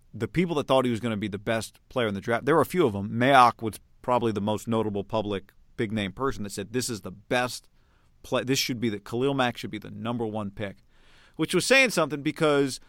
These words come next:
kinda like Nick Bosa, we'd be pre-, we'd been preparing for somebody else to be the number one pick for a while. Like, everyone just accepted the year before Jadeveon's gonna be the best guy,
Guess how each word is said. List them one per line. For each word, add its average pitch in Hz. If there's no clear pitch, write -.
kinda 214
like 185
Nick 156
Bosa, 123
we'd 170
be 170
pre-, 143
we'd 151
been 196
preparing 135
for 143
somebody 139
else 175
to 147
be 131
the 117
number 113
one 110
pick 127
for 113
a 107
while. 113
Like, 131
everyone 165
just 131
accepted 139
the 123
year 131
before 120
Jadeveon's 110
gonna 107
be 104
the 101
best 98
guy, 104